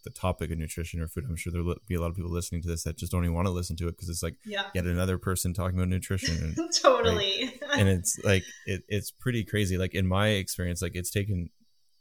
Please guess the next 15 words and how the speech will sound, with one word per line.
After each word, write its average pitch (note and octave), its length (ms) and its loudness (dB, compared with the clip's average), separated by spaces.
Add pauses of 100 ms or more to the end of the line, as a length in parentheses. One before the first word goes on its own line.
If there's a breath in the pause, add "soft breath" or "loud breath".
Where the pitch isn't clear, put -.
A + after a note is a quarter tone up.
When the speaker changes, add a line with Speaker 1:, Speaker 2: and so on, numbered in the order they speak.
(160)
Speaker 1:
uh, D#2+ 220 -2 (840)
yeah, G#2 100 2
it's F2+ 80 -2
taken C3+ 220 2
me G#2+ 80 4
a A2 80 4
long F#2 220 0
time F2+ 180 0
too. G#2 180 -2
Like, F2+ 160 0
I've F2+ 120 0
tried F#2 400 0
different F2 480 -2 (120)
things. G2 400 0
I've, F2 360 -4